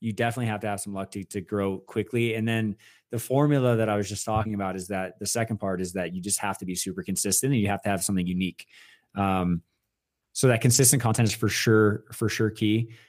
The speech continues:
And then the unique part is that, like, that's you. Like, what do you bring to the Instagram or,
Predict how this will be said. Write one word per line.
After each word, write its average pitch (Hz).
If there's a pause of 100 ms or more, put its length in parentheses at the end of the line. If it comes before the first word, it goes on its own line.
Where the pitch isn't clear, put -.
(120)
And 123
then 135
the 135
unique 131
part 139
is 135
that, 131
like, 131
that's 127
you. 113
Like, 98
what 117
do 120
you 120
bring 110
to 110
the 104
Instagram 101
or, 92